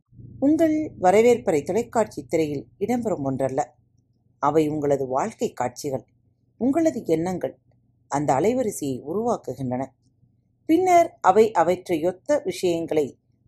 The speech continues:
அதே அலைவரிசையில் கவர்ந்தெழுக்கின்றன. பின்னர் அவை உங்களது வாழ்க்கை படங்களாக மீண்டும் உங்களுக்கே ஒளிபரப்பப்படுகின்றன. உங்களது வாழ்க்கையில் நீங்கள் எதையாவது மாற்ற விரும்பினால், முதலில் நீங்கள் வெளிப்படுத்திக் கொண்டிருக்கும் அலைவரிசையை மாற்ற வேண்டும்.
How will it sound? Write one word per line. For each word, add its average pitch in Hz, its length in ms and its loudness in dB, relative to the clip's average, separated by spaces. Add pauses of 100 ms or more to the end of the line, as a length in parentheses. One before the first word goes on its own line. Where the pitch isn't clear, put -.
(120)
அதே 175 240 6 (180)
அலைவரிசையில் 147 720 -2 (100)
கவர்ந்தெழுக்கின்றன. 139 800 -4 (920)
பின்னர் 294 460 2
அவை 220 300 4
உங்களது 220 380 2
வாழ்க்கை 233 420 -2
படங்களாக 160 600 0 (640)
மீண்டும் 320 340 0
உங்களுக்கே 202 460 0
ஒளிபரப்பப்படுகின்றன. 151 1000 -2 (760)
உங்களது 156 360 2
வாழ்க்கையில் 185 600 0
நீங்கள் 156 360 -2
எதையாவது 214 640 0
மாற்ற 165 340 -2
விரும்பினால், 143 500 -2 (640)
முதலில் 269 460 2
நீங்கள் 180 300 -2
வெளிப்படுத்திக் 247 580 -2
கொண்டிருக்கும் 151 500 -2
அலைவரிசையை 165 640 -6
மாற்ற 123 340 -8
வேண்டும். 123 300 -6